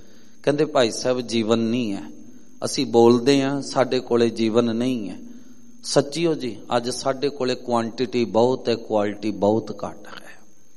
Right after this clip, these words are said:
ਕੁਆਂਟੀਟੀ ਬਹੁਤ ਹੈ, ਪੁੱਛੋ ਕੋਈ ਨਾ ਜੀ, ਬਹੁਤ ਗਿਆਨ ਹੈਗਾ। ਤੇ ਜੇ ਕੁਆਲਿਟੀ ਦੀ ਗੱਲ ਕਰੀਏ, ਜਦੋਂ ਮੈਨੂੰ ਚੇਤਾ ਹੁੰਦਾ ਨਾ, ਸੰਤ ਗਿਆਨੀ ਜਰਨੈਲ ਸਿੰਘ ਜੀ ਖਾਲਸਾ ਪਿੰਡਰਾਂ ਵਾਲੇ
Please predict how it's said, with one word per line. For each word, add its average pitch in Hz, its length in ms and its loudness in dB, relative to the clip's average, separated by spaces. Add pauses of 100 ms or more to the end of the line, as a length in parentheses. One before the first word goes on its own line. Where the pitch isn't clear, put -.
(760)
ਕੁਆਂਟੀਟੀ 120 540 4
ਬਹੁਤ 202 440 8
ਹੈ, 120 80 0
ਪੁੱਛੋ 190 540 0
ਕੋਈ 165 240 2
ਨਾ 160 180 2
ਜੀ, 139 240 -2 (640)
ਬਹੁਤ 226 300 10
ਗਿਆਨ 147 500 6 (100)
ਹੈਗਾ। 101 300 -4 (1080)
ਤੇ 117 60 -4
ਜੇ 117 200 0
ਕੁਆਲਿਟੀ 117 500 8
ਦੀ 151 140 2
ਗੱਲ 135 280 6
ਕਰੀਏ, 165 520 0 (140)
ਜਦੋਂ 117 220 -2
ਮੈਨੂੰ 131 320 0
ਚੇਤਾ 131 340 4
ਹੁੰਦਾ 165 280 2
ਨਾ, 190 100 -4
ਸੰਤ 127 420 -2
ਗਿਆਨੀ 123 340 0
ਜਰਨੈਲ 117 480 2
ਸਿੰਘ 120 260 -4
ਜੀ 113 120 -2
ਖਾਲਸਾ 107 500 2
ਪਿੰਡਰਾਂ 104 480 -6
ਵਾਲੇ - 240 -12